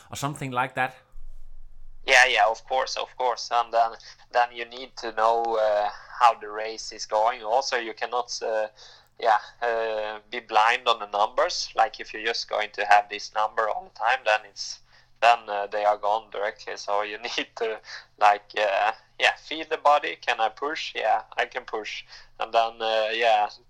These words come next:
Speaker 2: can I push now? No, you need to <laughs> rest a little
Speaker 1: Okay.
Speaker 2: bit.
Speaker 1: That's,
Speaker 2: And then, uh,
Speaker 1: that's
Speaker 2: yeah,
Speaker 1: great.
Speaker 2: yeah.
Speaker 1: So
Speaker 2: Yeah.
Speaker 1: let's talk a little bit about, uh, Cameron Worth, because he also surprised me a little bit. I, th-, I thought that he was just going to,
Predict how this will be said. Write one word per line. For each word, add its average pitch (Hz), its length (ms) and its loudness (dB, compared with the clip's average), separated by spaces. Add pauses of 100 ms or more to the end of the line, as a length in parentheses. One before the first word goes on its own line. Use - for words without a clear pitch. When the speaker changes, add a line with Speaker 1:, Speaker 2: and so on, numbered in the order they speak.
Speaker 2:
can 123 220 4
I 120 60 4
push - 300 -4
now? 143 280 2
No, 120 180 2
you 113 220 -6
need 113 160 -14
to - 120 -10
<laughs> 113 180 -2
rest - 260 -2
a 117 40 -8
little 113 140 -6
Speaker 1:
Okay. 117 240 -2
Speaker 2:
bit. - 120 -20 (580)
Speaker 1:
That's, 104 240 -4
Speaker 2:
And 113 200 4
then, 110 120 -6
uh, 107 120 -4 (160)
Speaker 1:
that's 117 220 -10
Speaker 2:
yeah, 113 100 2
Speaker 1:
great. 117 140 0 (180)
Speaker 2:
yeah. 110 200 -2 (240)
Speaker 1:
So 160 260 0
Speaker 2:
Yeah. 117 160 6
Speaker 1:
let's 143 140 -2
talk 196 180 2
a 202 60 -2
little 196 180 -2
bit 180 140 -4
about, 156 400 2
uh, 117 160 0
Cameron 139 440 -4
Worth, 160 380 -2
because 135 400 -4
he 190 140 -2
also 202 260 -4
surprised 185 460 -4
me 156 80 -6
a 147 40 -8
little 160 200 -6
bit. 156 140 -4
I, 151 100 0
th-, - 200 -12
I 143 60 -4
thought 156 260 0
that 123 120 -6
he 147 100 -4
was 143 140 -4
just 143 200 -8
going 151 260 -2
to, 127 260 -6